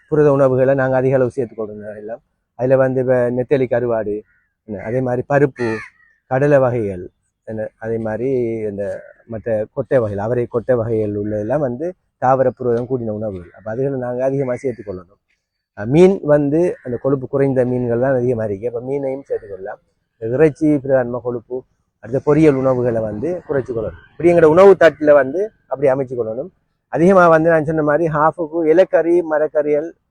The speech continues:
இல்ல கூட பீன்ஸுகள் அதிகமா எடுக்கணும். ஏன்னா பீன்ஸுகள் வந்து அந்த, அதுல அந்த இருக்கிற அந்த விதைகள் தானே, இப்ப அவரைக்காடை,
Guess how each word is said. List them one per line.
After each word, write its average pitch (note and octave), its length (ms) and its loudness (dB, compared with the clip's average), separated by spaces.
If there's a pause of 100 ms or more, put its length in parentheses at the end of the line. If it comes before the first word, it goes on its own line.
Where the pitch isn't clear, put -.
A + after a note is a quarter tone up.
இல்ல C#3 200 -6
கூட E3+ 200 2
பீன்ஸுகள் F#3 520 0
அதிகமா D#3+ 360 0
எடுக்கணும். B2 320 -10 (120)
ஏன்னா A#2 200 -6 (440)
பீன்ஸுகள் F3+ 400 4
வந்து D#3+ 420 0
அந்த, C3+ 440 -4
அதுல C#3+ 260 0
அந்த B2 320 0
இருக்கிற C#3+ 280 -2 (460)
அந்த C3 140 0
விதைகள் D3+ 480 4
தானே, F#2 220 -4 (220)
இப்ப G2+ 200 -12
அவரைக்காடை, G#2+ 760 -4